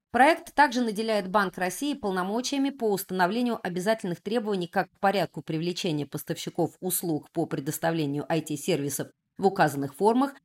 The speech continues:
так и непосредственно к их информационным системам.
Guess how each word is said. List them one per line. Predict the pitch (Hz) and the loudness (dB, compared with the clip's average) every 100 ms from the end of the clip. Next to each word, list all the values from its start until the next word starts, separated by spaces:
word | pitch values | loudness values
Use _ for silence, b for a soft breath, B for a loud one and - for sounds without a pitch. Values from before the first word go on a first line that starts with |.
| _ | _
так | - 269 285 | 4 4 4
и | - 233 226 | -2 -2 0
непосредственно | 214 208 180 - 202 220 - 226 | 0 2 2 2 0 0 -2 -4
к | - | 0
их | 208 - | -2 -2
информационным | 226 220 214 190 - 160 147 | -6 -4 -4 -4 -2 -2 -2
системам. | 143 165 156 139 117 | -4 -6 -6 -6 -6